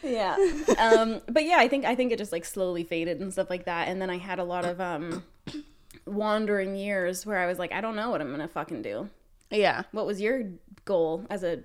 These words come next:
Speaker 1: wee one?
Speaker 2: So I too had my dreams shattered by a man
Speaker 1: Fucking
Speaker 2: named my father,
Speaker 1: typical.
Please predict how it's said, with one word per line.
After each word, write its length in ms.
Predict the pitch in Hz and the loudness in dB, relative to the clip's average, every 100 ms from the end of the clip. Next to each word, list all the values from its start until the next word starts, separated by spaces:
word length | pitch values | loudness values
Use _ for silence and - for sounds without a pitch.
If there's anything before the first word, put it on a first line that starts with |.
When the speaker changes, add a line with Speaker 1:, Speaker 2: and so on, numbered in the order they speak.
| - | -10
Speaker 1:
wee 220 | 196 180 | -8 -4
one? 300 | 160 165 202 - - - - _ _ - | -2 -4 -6 -12 -20 -20 -20 _ _ -6
Speaker 2:
So 400 | - 262 254 254 233 254 - | 8 12 12 10 6 -2 6
I 220 | 226 240 269 | 10 10 6
too 380 | - 269 254 | 0 2 4
had 220 | 220 202 196 | 4 4 4
my 120 | 190 | 2
dreams 280 | 185 190 190 | 2 -2 0
shattered 420 | - 202 180 175 | 0 2 2 2
by 140 | 180 | 2
a 80 | 180 | 2
man 420 | 180 180 175 233 254 - - - - - | 2 2 2 0 -4 -10 -12 -14 -16 -12
Speaker 1:
Fucking 400 | - 185 214 214 | -10 -10 -8 -2
Speaker 2:
named 320 | 208 196 196 | 0 0 0
my 240 | 208 190 196 | 0 0 2
father, 440 | 202 180 180 185 | 4 4 6 2
Speaker 1:
typical. 380 | 180 185 165 | 0 -6 -10